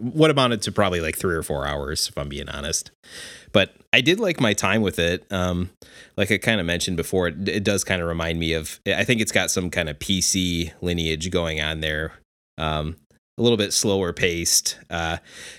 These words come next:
it also kind of reminds me of, uh, there's some Super Paper Mario things going on there too, uh, with perspective shift,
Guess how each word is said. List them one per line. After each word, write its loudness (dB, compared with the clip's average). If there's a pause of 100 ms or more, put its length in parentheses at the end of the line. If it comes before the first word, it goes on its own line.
it 4
also 4
kind 2
of -4
reminds 0
me 2
of, 0
uh, 2 (180)
there's 2
some 0
Super 2
Paper 2
Mario 2
things 0
going 0
on -2
there -2
too, -2 (420)
uh, -2
with -8 (140)
perspective -2
shift, 0